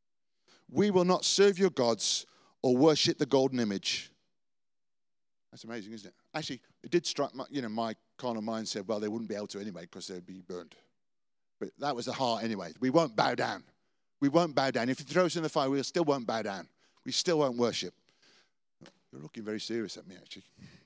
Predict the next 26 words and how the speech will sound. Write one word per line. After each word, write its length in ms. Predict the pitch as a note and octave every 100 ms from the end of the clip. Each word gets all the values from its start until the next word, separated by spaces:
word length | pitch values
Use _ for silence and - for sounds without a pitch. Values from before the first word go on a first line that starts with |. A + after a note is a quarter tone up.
| _ _ _ _ _ _ _ _ - -
<laughs> 400 | G#3 - - -
And 160 | D#3
God 180 | F#3 G3+
delivered 360 | F#3 F#3 F3+ F3
them 100 | F3+
out 180 | F3+
of 60 | F#3
the 60 | D#3
fire, 420 | - F3 D3 F2+ - _ _ _ -
didn't 200 | D#3 C3+
he? 160 | F#2+ _ _ _ _ _ _ _ - - _ _ _ _ _ _ _ _ _ _ -
In 140 | G3+
Esther, 420 | G#3+ - - C3 - _ _ _ _ _ _
you 60 | B2+
know 60 | C#3+
the 80 |
story 280 | - E3+ D#3+
of 60 | D#3+
Esther? 300 | E3 - E3+
We 80 | D3
have 120 | C#3+
Esther 280 | D#3 - D#3
with 140 | D#3
us 240 | E3+ - - -
this 160 | C#3+
morning. 280 | C#3+ E3+ F#3